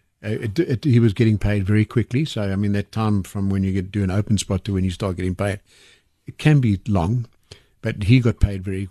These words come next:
very quickly, and he got into corporate work very quickly, got into Cell C very quickly, relatively quickly. But I, to be honest, I could never have imagined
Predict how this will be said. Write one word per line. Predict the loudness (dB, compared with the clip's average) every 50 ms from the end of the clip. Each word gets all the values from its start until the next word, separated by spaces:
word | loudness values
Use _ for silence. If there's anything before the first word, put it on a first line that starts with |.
| _ -4
very | -2 -2 -2
quickly, | -2 -6 -8 -10 -8 -6 -6
and | -4 -4
he | -2
got | -2 0 0
into | 0 0 0
corporate | 0 2 2 2 2 0 0
work | 0 0
very | 2 0 0 0 0
quickly, | 0 -2 -2 -2 -2 -4 -4
got | -2 -2 -2
into | -2 -4 -4 -6
Cell | -6 -4 -2 -2 -2
C | -2 -2 0 0 0
very | 0 0 0 0 -2
quickly, | -2 -2 -4 -4 -2 0 0 4
relatively | 6 6 8 8 6 4 2 0 -4 -4 -4 -6
quickly. | -4 -4 -6 -8 -8 -8 -8 -10 -10 -12 _ _ _ _ _ _ _ _ _ _ _ _
But | -8 -8 -8 -8 -12 _ _ _ _ -2
I, | 0 0 0 -2 -4 -12 _ -18 -10
to | -4 0
be | 2 4 6
honest, | 6 4 4 2 -2 -4
I | -6
could | -4 0 0 2 4
never | 6 6 6 6 6 4 4 2 2 2 0 -2 -4 _ _ _
have | -6 -4 0
imagined | 2 2 4 4 4 2 2 0 0 0 0 0 0 0 -2 -4